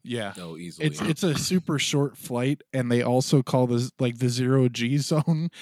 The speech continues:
Speaker 1: is called, like, the puke zone 'cause a lot of people just <laughs> instantly hurl. So I, for one,
Speaker 2: Jesus.
Speaker 1: think it would be fucking miserable. <laughs>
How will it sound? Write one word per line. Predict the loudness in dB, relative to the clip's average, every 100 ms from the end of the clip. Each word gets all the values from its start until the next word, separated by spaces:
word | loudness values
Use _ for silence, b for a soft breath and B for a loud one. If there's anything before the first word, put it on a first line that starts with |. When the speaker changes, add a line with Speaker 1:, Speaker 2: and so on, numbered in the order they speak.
| B B
Speaker 1:
is | -4 -4 -2
called, | 0 0
like, | 0 -4 -4
the | -8
puke | -2 2 2 2
zone | 0 2 2
'cause | 0 -2
a | -4
lot | -2 -4
of | -4
people | -4 -2 -2
just | -4 -8 -10 -10
<laughs> | -10 2
instantly | 4 4 2 -2 -2 0 0
hurl. | 0 2 2 2 0 B B
So | -10 -6
I, | 2 2
for | 4 4
one, | 4 2
Speaker 2:
Jesus. | 0
Speaker 1:
think | 0
it | 2
would | 0
be | 0
fucking | 0 -2 -2 -6 -2
miserable. | 0 0 2 0 0 -4
<laughs> | -4